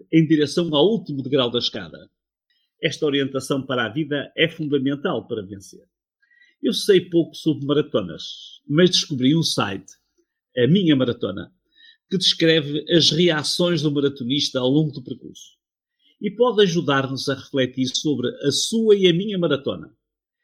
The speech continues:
Ele traça oito fases da maratona. Lembro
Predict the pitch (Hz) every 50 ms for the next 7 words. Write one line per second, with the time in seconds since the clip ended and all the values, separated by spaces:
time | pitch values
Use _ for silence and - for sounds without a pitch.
0 | _ _ _ _ - 170 202 214 208 208 208 196 196 196 190 190 - 190 185 -
1 | - - - _ _ _ _ - 175 196 226 233 - - - - - - 165 170
2 | 180 190 185 160 165 180 170 165 - - - _ - 135 143 170 165 165 143 -
3 | - 104 76 - - _ _ _ _ _ _ _ _ _ _ _ _ _ _ _
4 | _ _ _ _ _ - - 143 147 160 160 147 139 143 - -